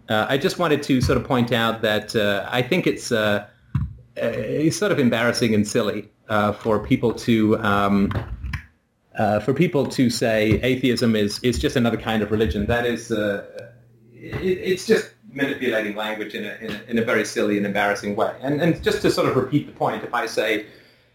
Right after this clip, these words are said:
uh, "I don't believe in, in fairies," uh, I'm not saying, uh, then, then people say, "Well, you're just worshipping fairies under another guise"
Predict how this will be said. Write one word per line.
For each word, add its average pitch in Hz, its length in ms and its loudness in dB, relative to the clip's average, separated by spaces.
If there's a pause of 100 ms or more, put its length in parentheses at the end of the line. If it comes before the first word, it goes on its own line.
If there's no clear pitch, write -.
(640)
uh, 104 640 2 (120)
"I 117 140 0
don't 117 180 0
believe 117 320 2
in, 104 320 2 (120)
in 101 380 2 (600)
fairies," 156 800 0
uh, 120 280 2
I'm 120 180 2
not 127 240 2
saying, 117 680 2
uh, 117 140 2
then, 143 180 2
then 147 180 2
people 156 200 -2
say, 131 220 0
"Well, 120 160 0
you're 143 120 2
just 143 180 -2
worshipping 131 480 0
fairies 123 340 0
under 117 240 2
another 113 280 0
guise" 113 580 -2